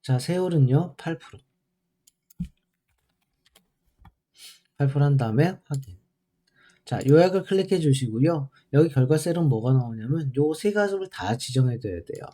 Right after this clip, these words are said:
지칠 셀, 어, 쉼표, 지십일 셀, 쉼표, 지십육 셀. 요 세 가지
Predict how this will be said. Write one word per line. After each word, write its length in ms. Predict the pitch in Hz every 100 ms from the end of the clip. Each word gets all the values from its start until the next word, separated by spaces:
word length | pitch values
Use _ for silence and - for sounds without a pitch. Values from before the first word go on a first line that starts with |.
| -
지칠 420 | 135 131 151 185
셀, 500 | 185 - 131 180 196 - _ _ _ _ _
어, 200 | 98 98
쉼표, 680 | - 170 165 170 170 190 196 _ _ _ _ _ _ _ _ _ _ _ -
지십일 520 | 117 110 - 160 165
셀, 480 | 139 170 170 170 170 _
쉼표, 760 | - 170 165 180 185 190 196 _ _ _ _ _ _ _ _ _ _
지십육 520 | - 107 - 147 143
셀. 360 | 135 87 69 67 _ -
요 60 | 104
세 220 | - 160
가지 520 | 160 135 110 151 185